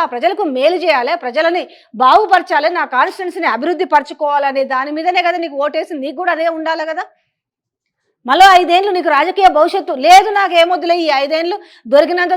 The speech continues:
దోచుకుంటా, నేను దొరికినంత దాచిపెట్టుకుంటా, నాకు స్కాములు, స్కీములే అనుకుంటే ఎవరు చెప్పలేడు. ప్రజలు ప్రతిదీ కూడా గమనిస్తున్నారు. అది ఏ పార్టీ అయినా, బీఆర్ఎస్ కావచ్చు, కాంగ్రెస్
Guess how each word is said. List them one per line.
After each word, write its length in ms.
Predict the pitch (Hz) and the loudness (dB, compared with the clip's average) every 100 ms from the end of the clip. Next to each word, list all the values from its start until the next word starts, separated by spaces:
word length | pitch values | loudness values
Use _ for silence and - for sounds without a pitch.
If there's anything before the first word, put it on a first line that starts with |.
| 320 | 2
దోచుకుంటా, 400 | 320 320 330 320 349 | 2 2 -2 -2 -2
నేను 120 | 294 | 0
దొరికినంత 380 | 277 311 330 320 269 | -2 0 -4 -4 0
దాచిపెట్టుకుంటా, 580 | 285 285 320 311 311 302 | 0 0 -2 -2 -2 -4
నాకు 200 | 311 277 - | -4 -6 -4
స్కాములు, 380 | 370 285 320 339 | 0 2 0 -6
స్కీములే 400 | - 359 320 320 | -6 -6 0 -2
అనుకుంటే 300 | 302 359 359 | -2 -4 -2
ఎవరు 200 | 320 330 320 | 2 2 0
చెప్పలేడు. 340 | 320 302 233 220 | -4 -6 -6 -10
ప్రజలు 260 | 220 330 381 - _ _ - | -4 -4 -4 -12 _ _ -4
ప్రతిదీ 420 | 320 370 453 440 | 0 2 2 2
కూడా 200 | 415 392 349 | 2 2 2
గమనిస్తున్నారు. 480 | 320 294 277 294 247 | 2 -2 -8 -6 -8
అది 160 | 208 208 269 | -8 -4 6
ఏ 60 | 370 392 | 6 8
పార్టీ 240 | 403 370 370 | 4 4 2
అయినా, 180 | 330 220 | 0 -2
బీఆర్ఎస్ 400 | 240 277 285 294 302 | -2 0 0 -4 -4
కావచ్చు, 320 | 294 311 339 370 277 | -2 -2 -6 -6 -4
కాంగ్రెస్ 340 | 262 294 294 | -4 -4 -6